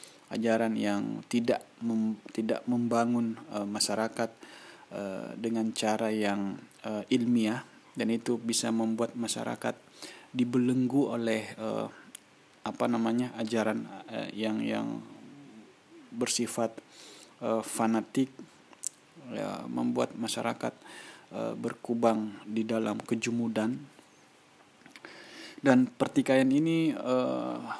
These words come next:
memang pada akhirnya, eh, berimbas ke banyak hal.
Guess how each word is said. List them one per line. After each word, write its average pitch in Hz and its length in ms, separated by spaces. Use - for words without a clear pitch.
memang 139 480
pada 120 260
akhirnya, 139 560
eh, 95 640
berimbas 147 1040
ke - 100
banyak 110 400
hal. 113 400